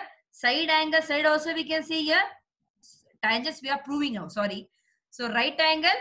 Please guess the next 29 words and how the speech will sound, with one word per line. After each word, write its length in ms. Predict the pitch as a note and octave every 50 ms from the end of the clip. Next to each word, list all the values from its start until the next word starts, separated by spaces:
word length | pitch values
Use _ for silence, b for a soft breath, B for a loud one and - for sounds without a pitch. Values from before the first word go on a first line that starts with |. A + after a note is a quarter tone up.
| - - _ _ _ _ _ _
it 120 | G3+ E3+
is 120 | A#3+ A#3+ G#3
a 60 | B3
right 240 | A3 A3 A#3+ A#3+ D4+
angle 380 | D4+ D4+ D4+ D4+ E4+ F#4+ A4+ B4 - - _ _ _ _ _ -
and 340 | G#3 A3+ B3 C4 C#4 C#4+ - - _ _ -
opposite 460 | G#3+ A#3 A#3 - - D#4+ E4 E4 D#4+
sides 280 | - C#4+ D4 D4+ D4+ -
are 140 | E4 D#4+ D#4+
equal 300 | D#4+ D#4 - - E4 F4+ F#4+ G4 - - -
and 160 | B3+ B3+ - -
any 260 | B3+ C4 C#4+ E4 F#4+
one 240 | G4+ F#4 F4 E4+ E4
side 320 | E4 - - A#3 B3+ D#4+ F4
is 160 | F#4 D#4 -
equal. 400 | C#4 B3 G3+ - - G3+ G3+ A#3 - - _ _ _ _ _ _ _ -
That 140 | G#3 G#3 G3+
is 100 | B3 G#3+
nothing 340 | A#3+ A3+ G#3+ A#3 A3 A3 G#3
but 100 | G#3 G#3 A3+
as 280 | B3 D#4 G4 A4 - - - _ - F#3+
R 180 | F#3+ G3+ G3+
H 220 | G3 F3+ - - C4
S 180 | A#3+ - -
rule. 200 | G3 G3 E3+ D#3 - - - -
Am 100 | F#3 G3
I 60 | G3+
clear, 240 | G3+ G#3 G#3+ A3 A3+
children? 320 | A3 - A#3+ A3+ C4 E4